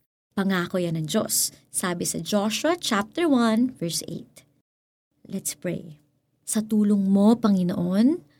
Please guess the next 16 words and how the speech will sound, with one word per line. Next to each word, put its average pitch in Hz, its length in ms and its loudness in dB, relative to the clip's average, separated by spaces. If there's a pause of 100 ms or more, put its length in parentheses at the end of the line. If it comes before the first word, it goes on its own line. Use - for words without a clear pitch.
pagbubulay-bulayan 240 1500 2
ko - 160 -10
po 202 180 2 (220)
ang 208 240 0
dakilang 294 640 0
aklat 185 480 -4 (160)
ng 180 160 -6
buhay. 156 420 -8 (300)
In 170 160 -2
Jesus' 175 560 -8
name, 190 400 -4 (340)
amen. 175 540 -6 (340)
Para 202 240 2
sa 208 320 2
ating 208 160 -4
application, 262 800 2